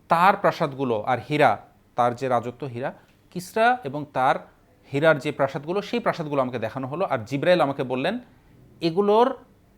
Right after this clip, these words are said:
মালিক হবে আপনার উম্মত।' দ্বিতীয়বারের আলোর ঝলকের সাথে সাথে আমাকে রোমান সাম্রাজ্যের যেই লাল লাল প্রাসাদগুলো রয়েছে, সেই প্রাসাদগুলো দেখানো হলো, আর জিব্রাইল আমাকে বললেন, 'এগুলোরও মালিক হবে আপনার উম্মত।'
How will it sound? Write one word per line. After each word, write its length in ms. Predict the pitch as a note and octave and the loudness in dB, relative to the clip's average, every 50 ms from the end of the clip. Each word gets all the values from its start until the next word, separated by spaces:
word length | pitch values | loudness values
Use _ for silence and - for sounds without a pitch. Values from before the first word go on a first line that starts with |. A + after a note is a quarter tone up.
| _ _ | _ _
মালিক 400 | C3 B2 C3 C#3+ E3 G3 G3+ G#3 | -6 -4 -2 0 2 0 0 -2
হবে 340 | - - D3 B2 D3 F3 F#3+ - | -4 -6 -4 -2 -2 -4 -4 -4
আপনার 260 | C3 - D3 C3 A#2+ | -8 -8 -8 -8 -6
উম্মত।' 360 | A#2+ A2 G2+ F#2+ - - _ _ _ _ _ _ _ _ _ _ _ _ _ _ _ _ _ _ _ _ _ _ _ _ - | -6 -8 -8 -10 -12 -14 _ _ _ _ _ _ _ _ _ _ _ _ _ _ _ _ _ _ _ _ _ _ _ _ -8
দ্বিতীয়বারের 540 | A#2 B2+ E3+ F3+ A#3 A3+ G#3+ G#3 G3 F#3+ F#3+ | -2 -2 -2 2 2 2 2 2 2 4 6
আলোর 240 | F3+ E3+ D#3 E3 D#3 | 6 4 4 2 -2
ঝলকের 320 | - F3 E3+ D#3+ - F3+ | -4 -4 -4 -4 -4 -6
সাথে 220 | F3+ - E3 E3+ D3+ | -6 -6 -8 -6 -8
সাথে 180 | E3+ F3 F3+ | -6 -4 -4
আমাকে 340 | E3 D#3 D#3 D#3+ - A3 C4 C4+ - _ _ _ _ _ _ _ _ | -4 -4 -4 -4 -4 -4 -4 -6 -10 _ _ _ _ _ _ _ _
রোমান 400 | B2 A2 A2+ C#3+ D#3 F#3+ A3+ A#3 | -8 -2 0 2 4 4 4 4
সাম্রাজ্যের 720 | A3 - - G#3 F3 D#3+ D#3 D#3 C#3 A#2 G#2+ B2 B2+ C3+ D#3+ A3+ - _ _ _ _ _ - | 2 0 0 0 0 4 4 2 2 2 -2 -2 0 0 -2 -2 -8 _ _ _ _ _ -12
যেই 240 | A#2 B2 C3 C3 A#2 | -6 -4 -4 -2 0
লাল 240 | A2+ A#2+ B2 C3+ | 2 4 4 4
লাল 180 | C#3+ C#3+ C#3+ D3 | 4 2 0 0
প্রাসাদগুলো 520 | C#3+ - C3+ - - D#3 D3 D#3+ D#3+ D3+ | 0 -2 -2 -2 -2 -4 -2 0 0 2
রয়েছে, 440 | C3 B2 A#2+ A2+ A#2 - - G3 A3+ - - _ _ _ _ _ _ _ - | 2 2 2 0 0 -2 -4 -6 -6 -6 -8 _ _ _ _ _ _ _ -14
সেই 200 | - - A#3+ A#3+ | -4 -2 -2 0
প্রাসাদগুলো 480 | A#3 F#3 - - D#3+ D3 C#3+ D#3 C3+ | 0 0 0 0 -4 -4 -2 -2 -2
দেখানো 320 | A#2+ A#2+ C3+ - C#3+ C3 B2+ | 0 0 -2 -2 -4 -4 -4
হলো, 280 | B2+ C#3 D#3+ G#3 A3+ - - | -6 -6 -6 -8 -6 -2 0
আর 140 | B2+ A#2 | 0 0
জিব্রাইল 320 | G#2+ G#2+ B2+ A#2+ C3+ C3 B2 | 0 -4 -4 -2 -2 -2 -2
আমাকে 220 | B2 B2 B2+ C3+ | -2 -4 -6 -6
বললেন, 280 | A#2+ C3 C#3+ F3+ A3 A#3+ - - _ _ _ _ _ - | -8 -6 -6 -6 -6 -8 -10 -16 _ _ _ _ _ -6
'এগুলোরও 720 | D#3+ E3 E3 A3+ A#3+ B3+ B3 G3+ E3+ D3 F#3+ B3+ - - _ _ _ _ _ _ _ _ _ | -4 -2 0 2 4 4 4 6 4 2 0 -2 -6 -12 _ _ _ _ _ _ _ _ _
মালিক 300 | B2+ B2+ C3+ C#3 D3 C#3+ | 0 0 2 2 0 -2
হবে 260 | - D#3 C#3+ E3+ G#3 G3 | -4 -6 -4 -4 -6 -6
আপনার 280 | - - - E3+ D3+ D3 | -8 -8 -6 -6 -4 -4
উম্মত।' 340 | C#3 A#2+ A2 G2+ G2+ - | -4 -4 -6 -6 -10 -12